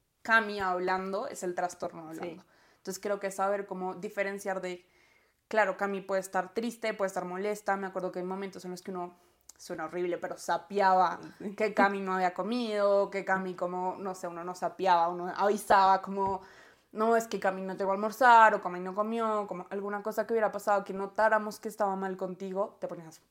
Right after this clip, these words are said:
Speaker 1: pues, molesta,
Speaker 2: Me imagino,
Speaker 1: obvio,
Speaker 2: me acuerdo de eso.
Speaker 1: como de por qué, por qué le dicen a la gente, como, "Ustedes por qué se meten un poco". Creo que fue fácil entender en algún punto como, es que no es Cami, o sea, como, esta no es Cami, justamente por eso tenemos que avisar para que ella vuelva a ser ella.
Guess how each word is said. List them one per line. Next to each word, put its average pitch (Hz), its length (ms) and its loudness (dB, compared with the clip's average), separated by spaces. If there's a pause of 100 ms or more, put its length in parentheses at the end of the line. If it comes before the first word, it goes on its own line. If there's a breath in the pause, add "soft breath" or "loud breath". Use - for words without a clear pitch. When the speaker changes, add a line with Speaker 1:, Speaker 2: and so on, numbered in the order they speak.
(120)
Speaker 1:
pues, 185 180 0
molesta, 196 600 2
Speaker 2:
Me - 100 -4
imagino, 196 80 0 (100)
Speaker 1:
obvio, 202 240 2
Speaker 2:
me 165 60 2
acuerdo 147 180 -4
de - 60 -8
eso. 185 100 -14 (160)
Speaker 1:
como 190 240 -4
de 190 380 -2
por 196 180 0
qué, 190 260 -8
por 196 180 0
qué 196 120 -4
le 180 100 0
dicen 196 320 -6
a 190 80 -4
la 202 120 0
gente, 190 280 -8
como, 170 200 -10 (100)
"Ustedes - 240 -10
por 180 100 -6
qué 196 80 -8
se 185 120 -12
meten 196 340 -6
un 170 80 -10
poco". 165 380 -8 (680)
Creo 190 200 -6
que 175 280 -4
fue 196 140 -4
fácil 190 320 -2
entender 190 440 -6
en 180 100 -6
algún 180 260 -6
punto 180 300 -12
como, 175 340 -12 (720 soft breath)
es 185 140 -6
que 185 120 -10
no 175 100 -6
es 165 140 -14
Cami, 160 380 -8
o 170 60 -14
sea, 175 180 -10
como, 175 280 -8
esta 190 260 -6
no 233 240 0
es 233 200 -6
Cami, 226 480 -4
justamente 190 580 -8
por 190 180 -4
eso 220 200 -4
tenemos 180 320 -10
que 175 100 -10
avisar 175 260 -8
para 170 140 -8
que 180 100 -10
ella 175 100 -2
vuelva 175 260 -2
a - 40 -8
ser 160 180 -10
ella. 160 180 -16